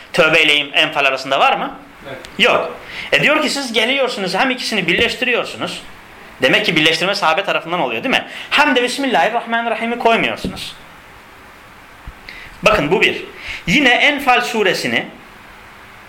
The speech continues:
Speaker 1: ayet sayısı yüzden fazla olan sureler arasına koydunuz. Sizi buna iten nedir? Bakın aynı zamanda ne yapmış demek ki sahabeler? Enfal'i almış.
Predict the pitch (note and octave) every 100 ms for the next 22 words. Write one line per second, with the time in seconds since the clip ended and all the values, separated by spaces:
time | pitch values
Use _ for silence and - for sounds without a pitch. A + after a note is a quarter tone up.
0 | - - - - G3+ A3+ C#4 C#4 A3 G#3
1 | - F3 G#3 G3 B3+ B3+ A3 G3+ G#3 A3+
2 | E3 G3 - - - - - - - G#3
3 | G#3+ B3 C4+ G3+ G#3 G#3 A3+ A3 B2 G#2
4 | G2 - - - - - - - - -
5 | - - - - - - - - - -
6 | A3 D4 A#3+ C4+ A3+ A#3+ C4 C4 B3+ -
7 | - - - - - - - - - -
8 | - E3 F3+ G3+ G3+ G3 G3+ G#3 A3+ A3
9 | F#3 E3+ D3+ D3 - C3+ C3 F#3+ B3+ -
10 | - - F3 F3 F3+ F3 F3+ C#3 D#3 -